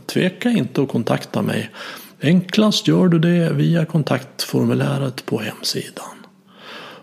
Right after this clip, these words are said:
Och vill du stödja Närvaropodden i kampen mot tankarnas terrorism så gör du det bäst genom att tipsa om att den finns till vänner och bekanta. Och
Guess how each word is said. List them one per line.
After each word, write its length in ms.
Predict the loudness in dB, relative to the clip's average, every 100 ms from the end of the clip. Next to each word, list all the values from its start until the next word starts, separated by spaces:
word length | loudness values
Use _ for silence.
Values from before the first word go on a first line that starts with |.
| -2
Och 440 | 2 4 2 2
vill 140 | 2 2
du 80 |
stödja 680 | 0 0 0 2 0 2 4
Närvaropodden 1080 | 4 2 2 2 2 0 0 2 2 0 0
i 280 | 0 -2 -4
kampen 760 | -6 -4 -2 -4 -4 -2 0 2
mot 240 | 0 -2
tankarnas 600 | -6 -4 -4 -2 -2 -2
terrorism 680 | -2 0 2 2 0 -2 -4 -4
så 160 | 0
gör 200 | 2 2
du 140 | 0 2
det 440 | 4 4 0 -4
bäst 440 | -4 -2 -4 -2
genom 200 | 0 2
att 140 | 0 0
tipsa 540 | -2 -2 -4 0 0
om 160 | 2 0
att 100 | 0
den 120 | -2
finns 500 | 2 2 2 -2 -4
till 140 | -2
vänner 380 | 0 2 0 0
och 140 | 0 0
bekanta. 600 | -2 -2 -4 -6 -6 -4
Och 360 | -2 -2 -6